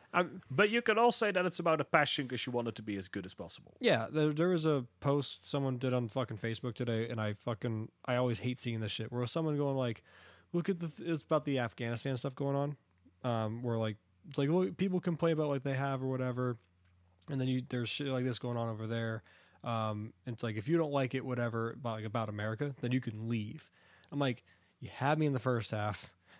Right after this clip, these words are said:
Speaker 1: You, you had some good semblance of a thing to talk about there, but then you're like, 'If you don't like it in this country, you can leave.'"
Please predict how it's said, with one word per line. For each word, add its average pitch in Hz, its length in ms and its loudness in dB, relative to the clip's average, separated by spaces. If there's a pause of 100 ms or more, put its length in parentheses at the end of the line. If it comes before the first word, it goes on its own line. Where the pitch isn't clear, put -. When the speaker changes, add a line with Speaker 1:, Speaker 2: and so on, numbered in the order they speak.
Speaker 1:
You, 113 180 -4
you 120 140 -2
had 151 340 4
some 135 180 0
good 139 160 2
semblance 131 520 0
of 120 120 0
a 107 60 -2
thing 117 300 -2
to - 40 -12
talk 107 220 -2
about 110 280 -4
there, 104 200 -4
but 113 140 -6
then 131 140 2
you're 135 140 2
like, 120 320 0 (240)
'If - 80 -2
you 226 100 8
don't 175 220 8
like 180 280 8
it 156 80 8
in 165 80 4
this 156 200 4
country, 156 380 2
you 185 160 4
can 135 240 0
leave.'" 131 300 0